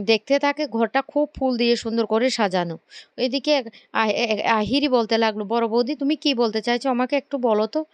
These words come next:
একলব্য তখন বলতে লাগলো, "ও, আমাকে এই সারপ্রাইজটা দেওয়ার জন্য রাঙ্গা কিচ্ছু বলেনি?" তারপর দেখতে পাই তীর ধনুকের উপর একটা গোলাপ আর একটা চিঠি লেখা। সে চিঠিতে লেখা আছে, "Thank you very much, I love you, ও, উড়ান বাবু।" তখন খুব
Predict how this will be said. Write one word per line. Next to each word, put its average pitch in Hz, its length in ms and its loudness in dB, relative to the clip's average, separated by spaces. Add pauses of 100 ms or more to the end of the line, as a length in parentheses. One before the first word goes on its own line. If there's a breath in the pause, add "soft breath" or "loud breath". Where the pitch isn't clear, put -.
(280 loud breath)
একলব্য 214 440 0
তখন 262 260 0
বলতে 208 220 0
লাগলো, 196 300 -2 (100)
"ও, 247 100 2 (1000 soft breath)
আমাকে 233 380 0
এই 262 80 2
সারপ্রাইজটা 262 600 0
দেওয়ার 240 360 2
জন্য 247 320 0 (480 loud breath)
রাঙ্গা 240 320 2
কিচ্ছু - 400 -8
বলেনি?" 339 400 0 (420 loud breath)
তারপর 226 400 0
দেখতে 214 320 -2
পাই 277 160 2
তীর 233 200 -4
ধনুকের 254 340 0
উপর 254 180 -2
একটা 269 220 0
গোলাপ 226 380 0
আর 226 100 2
একটা 190 240 -4
চিঠি 233 300 -6
লেখা। 190 260 -2
সে 196 200 -6
চিঠিতে 208 500 -2
লেখা 233 240 2
আছে, 233 160 -2
"Thank 233 340 -4
you 247 120 0
very 214 280 0
much, 196 200 -2 (100)
I 202 140 0
love 196 240 0
you, 262 160 0 (440 loud breath)
ও, 208 80 -2 (240)
উড়ান 220 320 2
বাবু।" 170 260 0
তখন 196 280 -2
খুব 320 220 -4